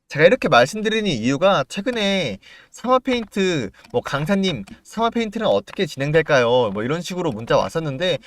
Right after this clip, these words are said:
맨날 윗꼬리만 달린다고 하네요. 네, 그쵸. 지금 세력들이 이렇게 횡패를 부리고 있기 때문에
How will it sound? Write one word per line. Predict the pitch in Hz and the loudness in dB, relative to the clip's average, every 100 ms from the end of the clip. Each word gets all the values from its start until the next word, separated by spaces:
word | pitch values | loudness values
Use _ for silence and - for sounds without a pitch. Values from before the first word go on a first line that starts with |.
| - - | -18 -4
맨날 | 233 269 175 | 2 4 2
윗꼬리만 | 127 202 220 202 | 0 0 0 -2
달린다고 | 127 127 160 156 | -2 0 2 0
하네요. | 143 180 214 135 190 175 - - _ _ _ | -2 -8 -4 -4 -6 -10 -16 -18 _ _ _
네, | 107 | -14
그쵸. | - 151 196 165 | -12 -2 0 0
지금 | 151 143 | -2 -4
세력들이 | 147 - 254 269 233 202 202 190 139 | -4 0 0 0 -2 -2 -2 -2 -4
이렇게 | - 185 196 185 | -4 0 0 0
횡패를 | 240 262 | -2 -2
부리고 | 208 147 151 | 0 0 0
있기 | 127 151 | 0 -2
때문에 | 151 202 180 160 156 165 98 87 | -2 -2 -2 -2 -2 -4 -6 -12